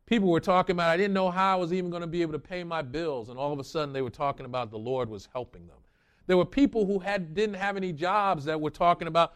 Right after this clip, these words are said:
"The Lord now gave me a new job in which I was making almost twice what I was making before." The idea of being able to trust God is so critical. And the idea of willing to give sacrificially allows God to come and do more for you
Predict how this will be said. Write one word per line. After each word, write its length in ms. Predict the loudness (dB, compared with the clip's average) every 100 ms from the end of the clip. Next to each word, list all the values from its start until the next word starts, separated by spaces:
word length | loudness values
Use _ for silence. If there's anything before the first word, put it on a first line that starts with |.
| _
"The 80 | -2
Lord 300 | 4 6 6
now 180 | 4 2
gave 260 | 2 2
me 120 | 0 -2
a 60 |
new 240 | -2 0 0
job 380 | 0 0 0
in 80 | -2
which 180 | -8 -4
I 120 | -2
was 160 | -2 -4
making 280 | -6 -6 -8
almost 320 | -10 -10 -10
twice 340 | -2 -2 -4
what 100 | -8
I 80 | -8
was 160 | -8 -10
making 320 | -16 -16 -20
before." 340 | -20 _ -20 _ _ _ _ _ _ _ _ _ _ _ _ _ -6
The 140 | 0
idea 460 | 0 0 -4 0 0
of 120 | 2
being 260 | 0 0 2
able 200 | 0 -4
to 100 | -8
trust 480 | -12 -8 -8 -8 -14
God 320 | -14 -12 -12
is 140 | -12 -14
so 260 | -8 -8
critical. 680 | -8 -6 -4 -4 -6 -16 -20 _ _ _ _ -10
And 160 | -4
the 120 | 0
idea 480 | 2 2 2 2 2
of 100 | 2
willing 240 | 0 -4 -4
to 100 | -4
give 200 | -4 -4
sacrificially 1300 | -6 -8 -8 -8 -16 -14 -12 -12 -10 -10 -8 -8 -10 _ _ _
allows 440 | -6 0 2 0 0
God 380 | -2 0 -2 -4
to 80 |
come 200 | -14 -14
and 120 | -14 -12
do 120 | -12
more 280 | -12 -10 -12
for 140 | -12
you 340 | -14 -12 -12